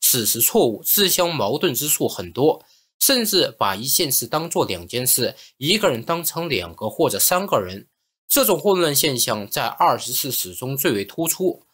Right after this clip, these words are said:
《辽史》的缺陷虽多，但它毕竟完整地记载了辽朝的历史，其珍贵性和重要性不言而喻。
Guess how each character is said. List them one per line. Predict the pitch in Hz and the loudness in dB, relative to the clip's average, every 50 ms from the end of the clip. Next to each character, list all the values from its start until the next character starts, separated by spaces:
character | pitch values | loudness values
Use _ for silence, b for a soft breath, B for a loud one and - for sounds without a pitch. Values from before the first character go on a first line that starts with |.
| _ _ _ _ _ _ _ _ _ _ _ _ _ _ _ | _ _ _ _ _ _ _ _ _ _ _ _ _ _ _
《辽 | 143 156 180 208 240 | 2 4 4 4 4
史》 | 233 - 113 | 2 0 -2
的 | 95 104 | -2 -2
缺 | - - - 160 170 | 0 0 2 2 2
陷 | - - 131 107 | 2 0 0 0
虽 | 104 - - 151 147 | 0 0 0 -2 0
多， | - 156 151 156 151 - _ | 0 0 0 0 -2 -4 _
但 | _ 165 160 151 | _ 0 0 0
它 | 156 | -2
毕 | 156 - 240 220 147 | -4 -2 -2 -2 0
竟 | - - 131 113 110 | 0 0 0 0 -2
完 | 117 117 120 139 175 | 0 0 0 0 0
整 | 180 - 120 95 | -2 -2 -4 -4
地 | 87 87 | -6 -10
记 | 92 - - 220 165 | -2 0 2 2 2
载 | - - 92 87 87 | 2 0 -2 -4 -8
了 | 92 95 | -8 -10
辽 | 98 101 104 117 151 | -6 -2 0 0 0
朝 | 170 - 127 107 | 0 -2 -4 -4
的 | 107 | -4
历 | 104 113 117 104 | -2 -2 -2 0
史， | - - - - 190 185 165 - _ _ _ _ | 0 0 -2 -2 -4 -8 -10 -12 _ _ _ _
其 | _ - - 175 | _ 2 2 2
珍 | 175 - 240 233 233 226 | 2 4 4 4 2 2
贵 | 214 190 131 120 | 2 2 2 4
性 | - - 123 113 | 2 2 0 -2
和 | - - 127 127 | -2 -2 -2 -2
重 | - 226 196 | 0 0 2
要 | 135 104 95 | 2 2 2
性 | 95 - - 104 92 | 2 2 0 0 -4
不 | 90 - - 110 | -6 -2 -2 0
言 | 107 107 110 | 0 0 -2
而 | 104 92 92 | -2 -2 -4
喻。 | 92 95 92 82 - | -4 -6 -10 -10 -10